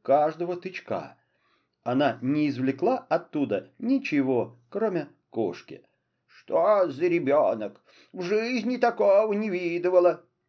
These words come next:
Подойдя к открытой настежь двери, она остановилась на пороге и обвела взглядом свой огород, грядки помидоров,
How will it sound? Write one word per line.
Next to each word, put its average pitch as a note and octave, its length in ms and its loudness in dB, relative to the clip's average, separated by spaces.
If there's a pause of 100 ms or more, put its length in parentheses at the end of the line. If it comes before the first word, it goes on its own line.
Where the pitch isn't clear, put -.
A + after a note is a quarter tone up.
Подойдя G#2+ 480 -8 (100)
к - 60 -4
открытой C#3 580 -2
настежь A#2 460 -6
двери, F2+ 480 -10 (380)
она F3 320 2
остановилась F#3+ 600 2
на A3 120 -4
пороге C#3 580 0 (320)
и C3 80 -4
обвела C#3 520 4
взглядом F3 640 0
свой - 380 -4
огород, E3+ 500 -4 (260)
грядки A#2 680 2
помидоров, C#3+ 640 -2